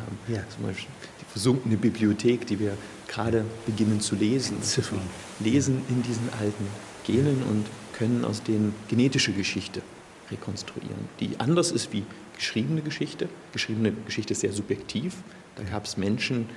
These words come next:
Speaker 1: die haben das in Auftrag gegeben. Das sind häufig dann auch Gewinner.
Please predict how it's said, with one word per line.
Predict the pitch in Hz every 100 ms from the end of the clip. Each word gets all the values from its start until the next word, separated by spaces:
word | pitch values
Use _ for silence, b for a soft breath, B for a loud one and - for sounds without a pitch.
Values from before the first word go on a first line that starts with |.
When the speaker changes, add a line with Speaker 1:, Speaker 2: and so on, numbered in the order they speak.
| B B
Speaker 1:
die | 117
haben | 107 104
das | 101
in | -
Auftrag | 113 131 - 135
gegeben. | 120 127 120 120
Das | 107
sind | - 107
häufig | 104 104 -
dann | -
auch | 107 - - -
Gewinner. | - - 127 131